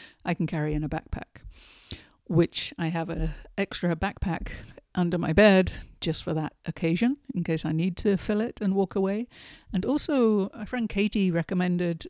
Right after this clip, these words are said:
to always have a flattened cardboard box, some heavy-duty tape, and, uh, markers, Sharpies, so that, again,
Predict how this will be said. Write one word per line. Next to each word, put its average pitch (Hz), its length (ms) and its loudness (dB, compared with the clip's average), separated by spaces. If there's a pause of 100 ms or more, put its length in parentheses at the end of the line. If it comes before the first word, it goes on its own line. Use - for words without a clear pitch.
to 185 180 -4
always 214 320 -2
have 190 200 -4
a 175 60 -2
flattened 180 680 -6
cardboard 156 640 -4
box, - 500 -6 (460)
some 170 260 -6
heavy-duty 165 480 -2
tape, - 380 -4 (240)
and, 170 520 -6 (520)
uh, 143 260 -4
markers, 220 580 -2
Sharpies, 214 640 -2 (300)
so - 220 -2
that, - 440 -2 (320)
again, 165 460 -2